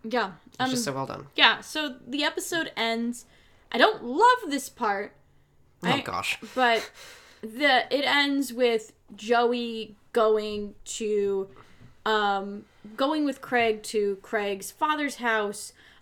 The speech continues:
Speaker 1: um, and Joey being like, "Look, like, you, you just grab, you gotta grab your stuff and leave. I've talked to your father, like"
Speaker 2: "I'll come in with you, let's do this." Um,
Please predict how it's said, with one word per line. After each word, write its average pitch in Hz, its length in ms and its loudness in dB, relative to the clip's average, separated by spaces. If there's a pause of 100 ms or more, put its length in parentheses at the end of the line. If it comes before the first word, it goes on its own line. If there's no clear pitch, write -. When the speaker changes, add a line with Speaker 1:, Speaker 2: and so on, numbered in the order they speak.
(100)
Speaker 1:
um, 208 760 -2
and 208 420 -4 (720)
Joey 233 440 2
being 214 240 0
like, 196 220 -6
"Look, 254 360 -2
like, 190 300 -6
you, 202 280 -10
you - 60 -14
just 214 240 -8
grab, 220 360 2
you 214 120 -10
gotta 208 220 -2
grab 220 260 0
your 247 80 -2
stuff 214 260 -2
and 240 220 0
leave. 226 400 -4
I've 202 160 -6
talked 202 320 -2
to 277 60 -8
your 269 100 -6
father, 214 640 -2 (360)
like" 196 440 0 (400)
Speaker 2:
"I'll 127 80 0
come 139 200 -2
in 135 100 2
with 120 220 -4
you, 123 100 -2
let's 113 220 -4
do 95 140 -6
this." - 520 -10
Um, 110 380 -4